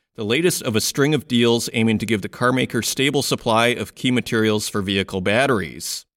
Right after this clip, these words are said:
Based on the binding agreement, the Franco-Italian automaker will get thirty-five percent of future production of battery-grade nickel sulfate and cobalt sulfate from Kunico's exploration projects in Norway for nine years, the two companies said on Friday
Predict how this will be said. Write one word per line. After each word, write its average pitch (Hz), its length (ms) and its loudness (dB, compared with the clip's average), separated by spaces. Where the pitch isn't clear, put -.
Based 131 260 -4
on 123 140 2
the 107 60 2
binding 117 480 2
agreement, 117 600 0
the 113 80 -10
Franco-Italian 120 840 0
automaker 110 640 2
will 107 120 4
get 101 260 -2
thirty-five 123 440 0
percent 113 380 -2
of 104 140 -8
future 113 320 -2
production 107 560 0
of 95 180 -6
battery-grade 107 560 0
nickel 104 280 -2
sulfate 127 600 0
and 95 160 -4
cobalt 120 380 2
sulfate 107 580 0
from 98 300 -2
Kunico's 127 680 0
exploration 110 760 -2
projects 117 680 -2
in 101 240 0
Norway 123 460 4
for 113 240 -4
nine 123 480 2
years, 117 600 2
the 120 60 -4
two 127 160 0
companies 107 400 0
said 101 380 2
on 98 160 0
Friday 113 600 2